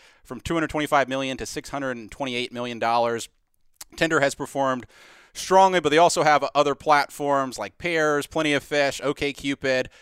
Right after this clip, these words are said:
uh, the ma-, namesake Match, Meetic, and then the other one that, that's really exciting right now is Hinge, and that's one that, that's really been performing well this year. Uh, Match Group acquired Hinge a couple years ago, um, and at the time,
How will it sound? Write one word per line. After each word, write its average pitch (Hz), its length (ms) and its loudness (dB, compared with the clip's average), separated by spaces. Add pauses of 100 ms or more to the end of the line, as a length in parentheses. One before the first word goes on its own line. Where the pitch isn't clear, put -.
(280)
uh, 123 60 -10 (100)
the 113 120 -12
ma-, 127 200 -4
namesake 139 400 -2
Match, 131 340 -2
Meetic, 143 480 -4
and 127 100 -8
then 131 100 -6
the 151 60 2
other 196 140 4
one 170 160 4
that, 147 140 -2
that's 131 160 -6
really 151 200 0
exciting 139 400 0
right 131 220 2
now 120 380 -2 (240)
is 117 180 -6
Hinge, 131 340 -2
and 117 120 -4
that's 143 180 -2
one 139 220 2
that, 127 120 0
that's 123 200 -8
really 135 220 -2
been 127 120 -8
performing 120 600 -6 (420)
well 139 320 6
this 131 300 -2
year. 131 340 0 (100)
Uh, 117 260 0 (540)
Match 147 280 -2
Group 160 120 -4
acquired 165 440 2
Hinge 147 400 -2 (680)
a - 40 -12
couple 185 180 2
years 165 160 0
ago, 147 400 6 (380)
um, 143 420 4
and 151 400 0
at 139 140 -4
the 143 40 -8
time, 180 360 2